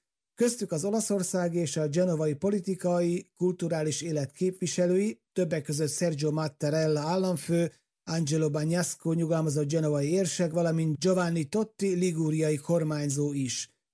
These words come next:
A fegyveres erők vadászgépei zöld, fehér, piros csíkot rajzoltak a híd fölötti égre, valamint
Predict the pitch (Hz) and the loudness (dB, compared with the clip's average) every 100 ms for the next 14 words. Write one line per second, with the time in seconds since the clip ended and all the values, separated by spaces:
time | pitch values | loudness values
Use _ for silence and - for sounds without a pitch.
0 | _ - 165 147 240 226 214 190 190 180 | _ -4 -2 2 2 2 2 2 0 0
1 | 160 180 180 170 156 170 156 170 156 160 | 0 0 2 0 0 -2 0 0 0 -2
2 | - 143 185 214 220 _ - - 170 160 | -6 0 2 2 0 _ -10 -4 -2 0
3 | 170 170 _ 170 170 156 - - 151 160 | 0 -4 _ -2 0 0 -2 -4 -4 -2
4 | 143 160 156 165 156 156 143 147 - 165 | -2 0 2 0 0 -4 -2 -2 0 0
5 | 165 - 165 156 139 147 165 185 196 208 | 0 0 0 0 -2 -2 2 2 2 0
6 | - _ _ 143 196 185 180 160 | -4 _ _ -2 0 2 0 -6